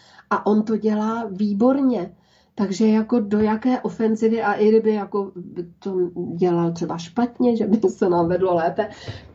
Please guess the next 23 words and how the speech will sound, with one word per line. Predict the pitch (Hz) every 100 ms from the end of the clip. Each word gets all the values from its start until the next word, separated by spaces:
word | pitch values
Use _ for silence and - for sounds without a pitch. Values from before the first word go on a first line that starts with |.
| - 214
nebo | 214 240 240 - - -
on, | - - 233 220 240 - -
on | 226
je | 240 247 247 262 - _ _ _ -
hlavním | 196 214 208 208 240 254 254 269 _ _ -
hybatelem | 214 226 214 240 240 233 247
toho | 240 240 254
systému, | 240 - 226 220 233
o | 233
kterém | 226 226 220 233
jsem | 233 240
hovořila | 226 220 226 240 240 240 247 - - - 240
na | 233
začátku. | 277 285 269 233 - 214 -
Tady | 220 214 240 226 -
v | 220 -
podstatě | 220 - - 226 247
není | 240 226 226 247 247
možné, | 226 208 247 262 294 -
aby | 285 269
to | - 226
dopadlo | 214 202 185 185
jinak. | 180 180 175 165